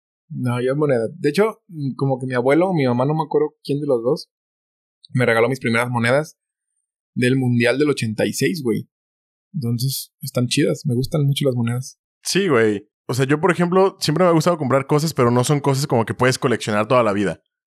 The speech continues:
Speaker 2: Yo, por ejemplo, soy mucho de álbumes, güey. Me gustan los álbumes de estampas. Por ejemplo, llegué a tener álbumes de Caballeros del Zodiaco, de Dragon Ball Z.
Speaker 1: ¿Y los completabas?
Speaker 2: De Pokémon, algunos, no todos, güey, porque la neta,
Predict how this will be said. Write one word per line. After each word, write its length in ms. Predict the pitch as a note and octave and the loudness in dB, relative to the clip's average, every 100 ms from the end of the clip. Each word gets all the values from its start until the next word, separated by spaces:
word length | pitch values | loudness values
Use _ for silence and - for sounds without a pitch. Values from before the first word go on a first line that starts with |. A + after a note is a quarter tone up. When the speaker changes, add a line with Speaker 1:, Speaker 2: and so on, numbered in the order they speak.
| _ - | _ -4
Speaker 2:
Yo, 120 | A#2 | 0
por 120 | C3 | 2
ejemplo, 280 | C3 C#3 C#3 | 2 0 0
soy 200 | C3 C3 | 2 2
mucho 280 | C3 C3 D3 | 2 0 2
de 120 | A#2+ | 2
álbumes, 400 | A2+ B2 A2 F#2+ | 2 2 0 -2
güey. 120 | F2+ F#2 | -2 -2
Me 80 | F#2+ | -2
gustan 260 | G2 C3+ | -2 -2
los 120 | A2+ A2+ | -4 -2
álbumes 320 | A#2 A#2+ G#2+ | -2 -2 -2
de 80 | G2+ | -2
estampas. 560 | A2 A2 D3+ F#3 - _ _ _ _ _ - | -2 -2 -2 -4 -8 _ _ _ _ _ -4
Por 100 | G#2+ | -2
ejemplo, 240 | A#2+ A2+ | 0 0
llegué 160 | G#2 G2 | 2 2
a 60 | G2 | 0
tener 260 | A2 G#2+ | 0 2
álbumes 420 | G#2 A#2 A#2 A2+ | 2 2 0 0
de 440 | G#2 G2 F#2+ F#2 F#2 | 2 2 2 0 0
Caballeros 380 | G#2+ G#2 G#2 G#2 | 0 2 0 0
del 140 | F#2+ | -2
Zodiaco, 800 | F#2+ G2 G2+ G2+ G#2 G2 F#2+ - _ _ _ - | -2 0 0 -2 -2 0 0 -4 _ _ _ -8
de 320 | A2+ G#2+ G#2 | 0 2 2
Dragon 300 | G#2 G#2+ G2+ | 2 2 2
Ball 160 | F2+ E2+ | 0 -2
Z. 600 | - G#2 G#2+ G2 F#2 F#2 | 0 0 0 2 2 2
Speaker 1:
¿Y 60 | A#2+ | 0
los 120 | C3 | 0
completabas? 640 | C3+ B2+ A#2+ A#2+ - - _ _ _ _ _ _ _ _ - | 0 -2 2 2 0 -6 _ _ _ _ _ _ _ _ -6
Speaker 2:
De 160 | B2+ | -4
Pokémon, 420 | G2+ G2+ A2 A#2 A#2+ | -2 -2 0 0 2
algunos, 440 | C3 C3+ F3+ A#2+ | 2 4 2 2
no 120 | F3 | 0
todos, 300 | - F#2+ F#2 F2+ | 0 0 0 0
güey, 120 | E2+ | -4
porque 200 | G2+ G#2 | -4 -2
la 100 | G#2 | 0
neta, 440 | G#2+ C3 B2+ A#2 | 0 2 0 0